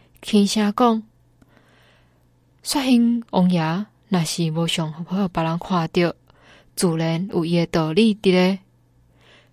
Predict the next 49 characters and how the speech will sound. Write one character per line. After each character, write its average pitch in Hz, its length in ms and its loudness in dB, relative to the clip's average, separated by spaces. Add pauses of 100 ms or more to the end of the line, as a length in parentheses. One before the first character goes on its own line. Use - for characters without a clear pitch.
(140)
皮 202 140 -2
皮 185 80 2
鬼 233 240 8
惊 196 180 0
甲 226 260 2
菜 208 200 -6
丁 202 260 0
位 240 140 8
空 220 240 0
中 247 180 4
落 208 140 0
落 180 120 2
来， 165 240 -2 (600)
伊 196 160 2
楼 190 180 2
梯 226 200 2
顶 240 160 2
头 226 100 -2
的 190 180 6
一 185 120 -4
笑 190 220 2
的 180 80 2
所 233 200 2
在， 220 360 2 (400)
计 302 120 0
是 202 440 2
稳 269 180 0
调 208 200 0
伊 208 80 2
的 190 80 2
身 208 220 2
躯， 247 300 2 (680)
焦 202 200 4
急 208 180 4
的 180 340 0 (120)
伫 185 160 -4
遐 208 160 -2
飞 196 400 2
西 185 260 -2
空。 214 340 0 (960)
“实 - 140 -6
在 294 180 2
休 285 160 2
息 277 160 2
咧 320 200 6
啊， 269 340 4
花 - 240 2
大 233 220 2
人， 233 260 4